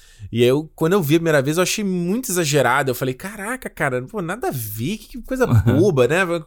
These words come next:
Speaker 1: Coisa meio, parece meio The Boys, sabe? Que quer mostrar alguma putariazinha ali.
Speaker 2: Sim.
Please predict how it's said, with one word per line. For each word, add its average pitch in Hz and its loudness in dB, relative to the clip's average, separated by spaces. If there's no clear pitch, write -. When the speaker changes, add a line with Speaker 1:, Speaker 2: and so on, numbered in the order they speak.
Speaker 1:
Coisa 214 -2
meio, 220 0
parece 214 -4
meio 208 -4
The 185 4
Boys, 127 4
sabe? 117 2
Que 123 -2
quer 127 -4
mostrar 127 -2
alguma 123 2
putariazinha 117 0
ali. 98 2
Speaker 2:
Sim. 87 -6